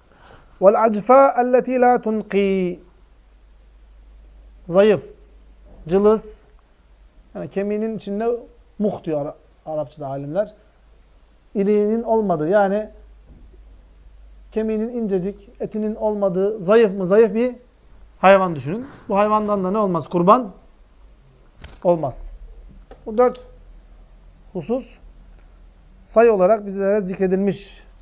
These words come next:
kusur ve ayıplar. Bu mesabede, bu mertebede olan ve bundan daha şiddetli olan hastalıklar, problemler, sıkıntılar da ne diyor ilim ehli? Hayli hayli ne yapmaz? Kurban olmaya,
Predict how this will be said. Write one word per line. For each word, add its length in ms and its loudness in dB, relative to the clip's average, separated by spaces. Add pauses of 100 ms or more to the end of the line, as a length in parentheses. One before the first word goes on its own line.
(640)
kusur 280 -8
ve 80 -6
ayıplar. 480 -6 (1400)
Bu 340 -4
mesabede, 680 2
bu 80 -4
mertebede 760 2 (120)
olan 380 4
ve 80 -2
bundan 300 -2
daha 160 4
şiddetli 400 0
olan 180 2
hastalıklar, 720 0
problemler, 480 0
sıkıntılar 600 0 (200)
da 120 2
ne 200 -2
diyor 120 0
ilim 160 -4
ehli? 280 -6 (380)
Hayli 240 0
hayli 260 2
ne 40 -2
yapmaz? 380 -6 (1120)
Kurban 320 -4
olmaya, 540 -2